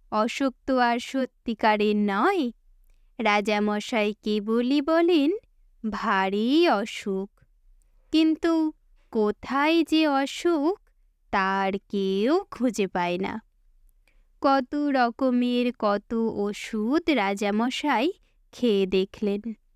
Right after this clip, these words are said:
কিছুতেই কিছুই হলো না। মাথায় বরফ দেয়া হলো,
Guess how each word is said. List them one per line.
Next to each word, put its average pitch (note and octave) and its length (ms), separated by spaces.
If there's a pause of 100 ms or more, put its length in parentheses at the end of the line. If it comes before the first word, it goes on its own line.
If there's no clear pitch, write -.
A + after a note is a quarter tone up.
(500)
কিছুতেই A#3 840 (140)
কিছুই A3+ 680
হলো G3 360
না। G3+ 240 (1400)
মাথায় C4+ 520
বরফ A#3 540
দেয়া A#3+ 340
হলো, A3 500